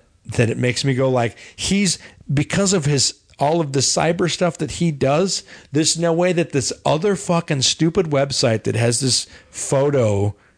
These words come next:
from nineteen, from two years earlier, I, I don't think that he overlooked that. I think that that's them tr-, if, if you can make something that easy to discredit somebody,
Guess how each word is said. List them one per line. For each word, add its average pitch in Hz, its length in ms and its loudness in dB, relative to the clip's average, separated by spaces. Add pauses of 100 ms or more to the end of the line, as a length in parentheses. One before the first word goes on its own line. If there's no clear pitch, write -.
(200)
from 127 200 0
nineteen, 123 600 0
from - 260 0
two 151 220 0
years 143 240 2
earlier, 104 480 0 (360)
I, 143 120 0 (400)
I 143 100 2
don't 185 180 2
think 190 200 -2
that 156 140 2
he 175 360 0
overlooked 131 720 0
that. 110 320 -2 (160)
I 117 80 2
think 143 160 0
that 131 160 -4
that's 131 300 0
them 135 360 0
tr-, - 160 -12 (240)
if, - 240 -4
if 131 160 0
you 160 100 2
can 180 280 0
make 160 200 0
something 165 300 0
that 139 200 2
easy 139 260 0
to 139 120 -2
discredit 123 560 2
somebody, 156 520 0